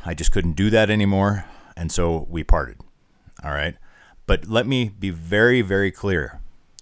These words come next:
Yes, I do believe that when somebody crosses the affair line, they then claim a chunk of the blame that I cannot claim,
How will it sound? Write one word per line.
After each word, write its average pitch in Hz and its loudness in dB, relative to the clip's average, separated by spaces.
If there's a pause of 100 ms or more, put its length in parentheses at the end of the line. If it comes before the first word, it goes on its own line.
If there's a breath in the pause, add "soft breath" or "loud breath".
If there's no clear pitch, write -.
(180)
Yes, 117 2 (160)
I 80 -8
do 101 -2
believe 95 0
that 87 -4
when 80 -4
somebody 87 -2
crosses 80 -2
the 78 -6
affair 90 0
line, 87 -2 (400 soft breath)
they 85 0 (360)
then 90 -2
claim 95 -2 (240)
a 80 -6
chunk 90 -4
of 80 -6
the 73 -8
blame 78 -4
that 76 -10
I 76 -6
cannot 71 -10
claim, 53 -18